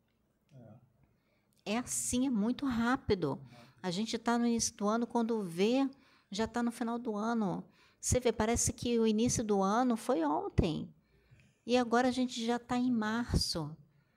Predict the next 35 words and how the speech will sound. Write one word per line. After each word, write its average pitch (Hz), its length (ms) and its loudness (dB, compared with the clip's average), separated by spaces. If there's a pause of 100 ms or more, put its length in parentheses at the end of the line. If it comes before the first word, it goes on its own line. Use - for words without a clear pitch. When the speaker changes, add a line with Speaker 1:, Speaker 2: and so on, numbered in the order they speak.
(640)
Speaker 2:
Então 226 260 -6
tá 285 300 -4
passando 208 540 -6
rápido, 175 600 -4
os 175 200 -8
tempos 262 420 -8
estão - 240 -10
sendo 196 260 -4
abreviados. 175 640 -6
Speaker 1:
É. 202 60 0
Speaker 2:
Isso 214 180 -4
é 208 40 0
o - 20 -12
poder 196 480 -4
de 196 140 -12
Deus, 175 440 -8
meus 165 220 -10
irmãos. 151 480 -10
É 165 80 -6
como 180 220 -4
a 180 40 -4
Sônia 180 280 -4
colocou. 165 720 -6 (500)
É 170 80 0
o 170 80 4
carinho 185 540 -2
de 196 120 -4
Deus 160 300 -6
pela 156 300 -8
gente. 151 640 -10 (380)
Essa 160 220 -2
oportunidade 165 880 -6
que 185 100 -20
Deus 165 240 -6
tá, 147 160 -8